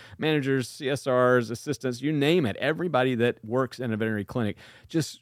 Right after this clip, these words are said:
really get to work, you know? Uh, it hasn't been a pleasant year. It hasn't been an easy year. But I will say this, the level of commitment that I have seen amongst our colleagues all over the country, uh, and really all over the world,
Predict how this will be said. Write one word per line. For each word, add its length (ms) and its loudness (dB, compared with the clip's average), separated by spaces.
really 400 0
get 300 0
to 100 2
work, 520 2
you 160 2
know? 300 4
Uh, 360 2
it 220 -6
hasn't 360 -2
been 140 2
a 60 0
pleasant 400 0
year. 320 -2
It 80 -2
hasn't 360 0
been 140 2
an 100 0
easy 320 0
year. 360 0
But 140 4
I 100 4
will 220 4
say 240 2
this, 400 0
the 300 2
level 340 0
of 140 -2
commitment 560 0
that 160 -4
I 160 -2
have 140 0
seen 400 -2
amongst 340 -2
our 80 -2
colleagues 460 -2
all 220 0
over 160 4
the 120 -4
country, 640 -4
uh, 80 2
and 300 0
really 260 6
all 160 4
over 160 0
the 60 2
world, 440 0